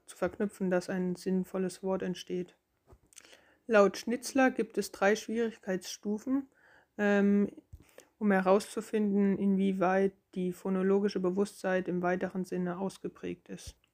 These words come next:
Unter die erste Kategorie würde zum Beispiel die Übung fallen, ähm, Wörter,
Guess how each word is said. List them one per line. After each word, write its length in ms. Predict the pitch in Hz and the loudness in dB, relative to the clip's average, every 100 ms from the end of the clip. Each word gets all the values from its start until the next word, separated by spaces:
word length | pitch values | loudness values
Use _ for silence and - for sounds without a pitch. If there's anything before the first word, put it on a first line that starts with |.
| - | -4
Unter 220 | 226 214 | 4 4
die 160 | 202 - | 6 6
erste 360 | 208 220 247 | 6 4 -6
Kategorie 640 | - 233 233 208 226 226 214 | -2 -2 -2 -2 -2 0 0
würde 240 | 208 208 | 0 0
zum 180 | 208 208 | -2 -2
Beispiel 720 | 202 202 - 208 208 202 - _ | 0 0 0 2 4 2 0 _
die 120 | 208 | -2
Übung 280 | 208 196 196 | 0 2 0
fallen, 640 | - 202 196 196 190 190 - _ _ - | -2 -2 0 2 0 -2 -6 _ _ -10
ähm, 440 | 202 190 185 190 185 _ 185 | -4 0 0 -2 -6 _ -2
Wörter, 500 | 208 214 247 254 | 0 2 2 2